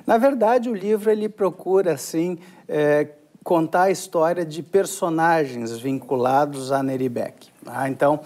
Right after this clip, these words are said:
é, nós temos aqui o próprio, é, Adalberto Neri, tá? O seu Arnaldo Beck, tá? Nós temos também um pouco desse cenário do tênis, tanto porto-alegrense como internacional,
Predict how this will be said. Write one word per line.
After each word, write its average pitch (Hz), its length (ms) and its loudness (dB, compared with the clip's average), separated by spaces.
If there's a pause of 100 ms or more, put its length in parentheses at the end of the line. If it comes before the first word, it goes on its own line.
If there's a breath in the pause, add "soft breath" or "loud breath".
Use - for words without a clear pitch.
(320 loud breath)
é, 135 160 2
nós 139 300 0
temos 143 380 0
aqui 131 360 -4 (200 loud breath)
o 165 120 0
próprio, 127 760 0
é, 117 220 -8
Adalberto 131 640 -2
Neri, 165 400 0 (240)
tá? 131 280 -6
O 139 100 -6
seu 131 520 0
Arnaldo 135 480 2
Beck, 143 580 0 (200)
tá? 147 300 -8 (420 loud breath)
Nós 147 300 0
temos 156 460 0
também 139 460 0 (840 loud breath)
um 190 160 -2
pouco 214 400 2
desse 175 480 -4 (180 loud breath)
cenário 196 840 0
do 156 140 -6
tênis, 143 840 -4
tanto 165 360 -2
porto-alegrense 135 1160 -4
como 156 300 0
internacional, 123 1080 -2